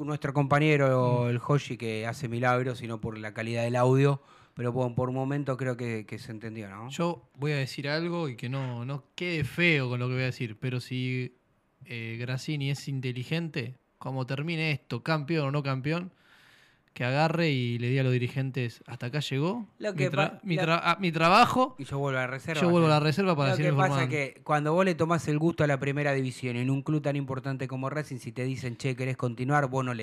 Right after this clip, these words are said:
Speaker 1: decís que
Speaker 2: Mm.
Speaker 1: no.
Speaker 2: No.
Speaker 1: Porque si no te va a tener que ir del club.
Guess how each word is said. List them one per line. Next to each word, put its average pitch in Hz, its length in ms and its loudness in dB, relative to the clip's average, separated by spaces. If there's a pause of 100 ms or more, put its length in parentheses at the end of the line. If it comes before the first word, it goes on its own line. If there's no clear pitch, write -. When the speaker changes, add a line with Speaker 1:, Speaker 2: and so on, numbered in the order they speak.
Speaker 1:
decís 110 220 -12
que 113 180 -12
Speaker 2:
Mm. 95 40 -12
Speaker 1:
no. 92 180 -16 (720)
Speaker 2:
No. 143 240 -8
Speaker 1:
Porque 117 180 -6
si - 120 -10
no 131 120 -4
te 123 140 -8
va 117 80 -4
a 104 60 -10
tener 110 340 -10
que 113 100 -8
ir 113 160 -6
del 104 160 -8
club. 123 380 4